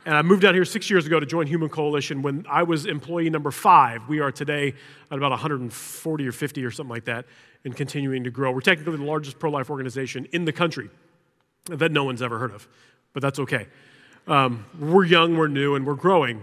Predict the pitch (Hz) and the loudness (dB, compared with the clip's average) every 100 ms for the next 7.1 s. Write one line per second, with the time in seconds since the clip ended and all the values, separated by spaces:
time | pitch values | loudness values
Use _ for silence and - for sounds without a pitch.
0 | 104 120 135 160 156 156 139 139 127 156 | -16 -4 0 0 2 0 0 -4 -4 -6
1 | 139 135 113 143 143 139 123 131 123 120 | -4 -4 -6 -8 -4 -4 -4 -8 -6 -8
2 | 117 120 113 113 - - - - - 165 | -6 -6 -6 -10 -12 -20 -20 -20 -6 6
3 | 170 190 220 208 202 226 190 160 175 190 | 8 8 6 8 8 8 6 2 4 6
4 | 202 185 165 170 190 220 185 165 226 - | 6 2 0 -2 2 2 4 4 2 0
5 | 151 160 135 156 147 135 - - - 147 | -6 -4 0 2 2 -2 -20 -20 -4 -4
6 | - 156 156 175 196 226 - 175 170 233 | 0 0 4 4 4 2 2 0 2 0